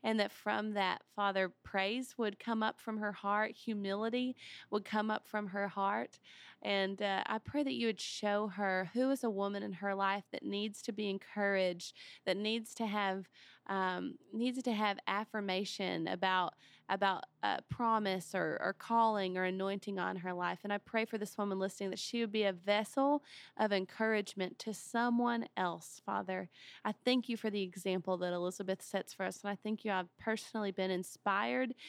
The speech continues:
and impacted by this passage from your word. Thank you that your word is good, that it is transformational, that it is perfect. In Jesus' name, amen.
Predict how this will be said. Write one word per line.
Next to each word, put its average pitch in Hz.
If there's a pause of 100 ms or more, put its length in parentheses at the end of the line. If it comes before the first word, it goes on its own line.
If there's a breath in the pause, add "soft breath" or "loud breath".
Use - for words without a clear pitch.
(180 loud breath)
and 202
impacted 196
by 185
this 196
passage 190
from 190
your 190
word. 170 (380 loud breath)
Thank 240
you 220
that 180
your 185
word 214 (180)
is 208
good, 175 (440 soft breath)
that 185
it 175
is 175
transformational, 175 (460)
that 180
it 185
is 180
perfect. - (340)
In 190
Jesus' 190
name, 165 (420)
amen. 170